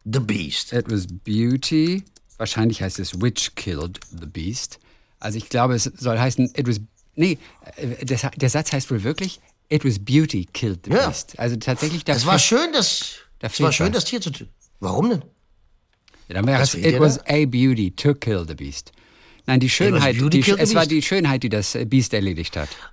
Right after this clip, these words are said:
Speaker 1: Dann war es aus dem Film Die Schöne und das Biest.
Speaker 2: Nicht ganz. Also überleg mal an ein Biest, an ein Monster und an eine schöne Frau.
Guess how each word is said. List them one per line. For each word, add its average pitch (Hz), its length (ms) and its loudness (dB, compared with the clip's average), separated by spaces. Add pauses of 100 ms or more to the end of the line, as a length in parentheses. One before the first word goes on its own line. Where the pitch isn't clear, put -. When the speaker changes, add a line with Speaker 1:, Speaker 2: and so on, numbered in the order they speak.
(280)
Speaker 1:
Dann 147 480 -2
war 208 300 0
es 175 160 0
aus 156 180 0
dem 160 140 -2
Film 175 440 -2
Die 131 220 -10
Schöne 160 240 -2
und 156 120 -2
das 120 160 -4
Biest. - 260 -6 (200)
Speaker 2:
Nicht 185 360 0
ganz. 131 320 0 (160)
Also 139 180 4
überleg 147 420 2
mal 123 120 2
an 131 180 0
ein 117 220 2
Biest, 202 500 -2 (160)
an 123 180 -6
ein 110 220 -2
Monster 190 680 2
und 151 180 0
an 151 100 0
eine 147 220 0
schöne 143 320 0
Frau. 80 420 -6